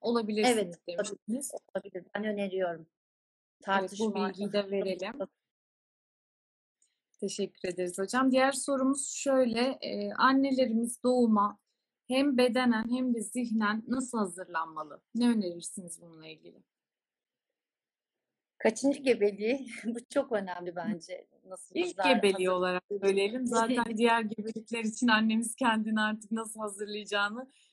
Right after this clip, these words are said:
Speaker 1: biliyordur diye düşünüyorum.
Speaker 2: <laughs>
Speaker 1: İlk
Speaker 2: İşte
Speaker 1: gebeliği olan
Speaker 2: aslında bunu,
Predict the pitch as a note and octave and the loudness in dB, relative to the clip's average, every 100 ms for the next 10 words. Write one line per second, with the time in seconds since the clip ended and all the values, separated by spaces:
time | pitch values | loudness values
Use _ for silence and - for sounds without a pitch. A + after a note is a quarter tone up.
0 | _ G3+ A3 A3+ G#3+ G3+ F#3+ A3+ A3+ - | _ -2 2 2 2 -2 2 4 4 2
1 | C#4+ D4 F#3+ G3 A3+ D4+ - _ _ _ | 0 2 0 0 -2 -4 -10 _ _ _
2 | _ F#4 G4+ C#4 C4+ B3 A3 G#3+ A3+ G3 | _ -8 -4 -4 0 4 6 6 6 4
3 | F#3+ F#3+ F3+ F3 C4+ | 2 -2 -2 -4 -6